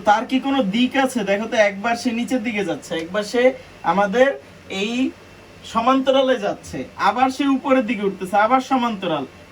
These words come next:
আবার উপরে, আবার সমান্তরাল, আবার নিচে, আবার সমান্তরালে বিপরীত দিকে রিভার্সে আসতেছে, then আবার নিচের দিকে। এই যে সে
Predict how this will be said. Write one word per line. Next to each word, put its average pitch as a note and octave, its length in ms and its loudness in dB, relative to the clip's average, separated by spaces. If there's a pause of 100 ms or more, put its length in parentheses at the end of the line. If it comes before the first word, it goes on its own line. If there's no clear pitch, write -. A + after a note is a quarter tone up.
(160)
আবার C4 220 4
উপরে, A3+ 400 -2 (500)
আবার A3+ 180 2 (100)
সমান্তরাল, G#3+ 500 -2
আবার A#3 220 2 (120)
নিচে, C4 300 0 (220)
আবার A#3 260 -2
সমান্তরালে B3 720 -2 (120)
বিপরীত B3 420 -4 (100)
দিকে F3 220 -8 (400)
রিভার্সে B3+ 500 0 (100)
আসতেছে, D#3 360 -10 (400)
then A#3 160 0 (100)
আবার C4+ 160 0 (120)
নিচের B3+ 280 -2
দিকে। F3 180 -6 (240)
এই C4 240 0
যে D4 80 2
সে C4+ 160 0